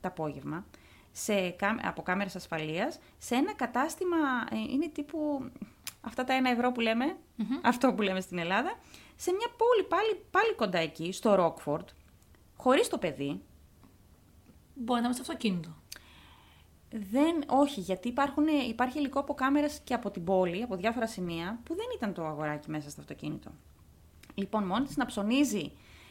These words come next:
Speaker 1: πήρε μολύβια, στυλό και χαρτιά
Speaker 2: Ναι.
Speaker 1: και φακέλους, για να στείλει κάποιες επιστολές προφανώς. Ε, το αγοράκι δεν ήταν εκεί και ενώ τελείωσε μόλις αυτές τις αγορές της κατά τις οκτώ,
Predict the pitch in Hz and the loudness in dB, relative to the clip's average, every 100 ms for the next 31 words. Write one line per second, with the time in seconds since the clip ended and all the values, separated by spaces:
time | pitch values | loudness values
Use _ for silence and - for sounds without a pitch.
0 | - 240 277 294 185 147 185 190 190 240 | -4 2 4 4 2 2 0 2 2 2
1 | 285 208 180 - 175 226 247 214 170 - | 2 0 -2 -2 2 2 0 -2 -4 -4
2 | 135 135 214 - - - - - - - | -6 -4 -6 -12 -20 -20 -20 -20 -20 -16
3 | 285 262 208 151 220 - - 226 208 196 | -4 -2 0 -2 -8 -10 -6 0 0 0
4 | 185 175 156 151 220 - - - 170 165 | -4 -2 -2 -2 -6 -12 -20 -12 -6 -6
5 | 160 170 156 160 156 160 156 - - 151 | -6 -8 -6 -4 -6 -8 -12 -12 -10 -6
6 | 143 - 127 120 139 254 - - - - | -8 -8 -10 -6 -4 -4 -6 -20 -20 -20
7 | - - - - 214 214 220 214 220 302 | -20 -20 -20 -4 0 0 2 4 4 4
8 | 320 311 403 254 202 208 214 240 247 339 | 2 0 0 -2 -2 -4 -2 2 4 4
9 | 349 320 320 427 415 311 302 359 - - | 4 2 4 4 4 4 4 2 -2 -4
10 | 349 320 254 262 320 311 - 240 226 226 | -4 -2 0 -2 -2 -6 -4 0 0 0
11 | - 180 - - 170 190 285 | -2 -4 -4 -2 0 0 -2